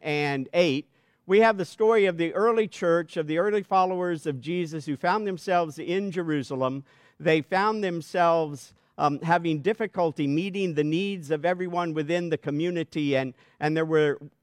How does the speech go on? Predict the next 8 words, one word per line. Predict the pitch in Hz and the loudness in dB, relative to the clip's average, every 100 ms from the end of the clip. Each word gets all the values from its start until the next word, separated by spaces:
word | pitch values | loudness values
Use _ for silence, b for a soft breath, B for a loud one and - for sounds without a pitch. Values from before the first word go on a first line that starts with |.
| 135 | -10
these | 135 147 135 | -6 -6 -2
Hellenistic, | 185 185 170 185 - 170 - | -2 0 -2 -4 -6 -8 -4
these | 143 117 | -6 -6
Greek-speaking | - 190 - - - 202 185 185 156 135 | -4 -6 -6 -18 -14 -10 -8 -4 -4 -2
widows | 156 190 160 123 117 - | -2 0 0 0 -2 -6
who | 143 | -6
were | 139 143 | -2 -2
being | 135 160 160 | -2 -2 -2